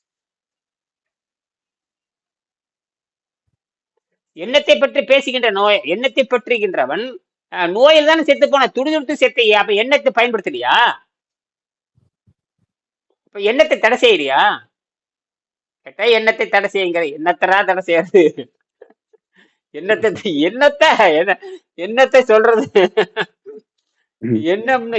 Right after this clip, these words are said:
Speaker 1: எண்ணத்தை சொல்றது, இது எண்ணத்தை பத்தி. எண்ணம் சொல்றிய, அது எ-, எண்ணுவதா? எண்ணம்னா எண்ணுதல் ஒரு பொருள் இருக்கு. எண்ணுதல் என்று ஒரு பொருள் இருக்கிறது.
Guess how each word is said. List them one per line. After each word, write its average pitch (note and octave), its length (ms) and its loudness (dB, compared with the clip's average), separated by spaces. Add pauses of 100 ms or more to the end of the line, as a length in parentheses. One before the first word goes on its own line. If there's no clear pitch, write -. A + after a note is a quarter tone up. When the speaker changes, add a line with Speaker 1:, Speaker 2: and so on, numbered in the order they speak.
Speaker 1:
எண்ணத்தை C4+ 440 2
சொல்றது, A#3+ 400 2
இது G#3+ 120 2
எண்ணத்தை F#3+ 320 2
பத்தி. D3+ 300 -4 (420)
எண்ணம் A3+ 380 -4
சொல்றிய, G#3+ 440 2 (240)
அது E3+ 240 -4
எ-, F3+ 240 2
எண்ணுவதா? G3+ 560 2 (220)
எண்ணம்னா A3+ 480 -2
எண்ணுதல் A#3+ 360 4
ஒரு A3 180 0
பொருள் F3+ 220 -2
இருக்கு. C3+ 300 -10 (840)
எண்ணுதல் A#3+ 420 4
என்று A#3 280 2
ஒரு F#3+ 120 2
பொருள் G3 200 -2
இருக்கிறது. E3 420 0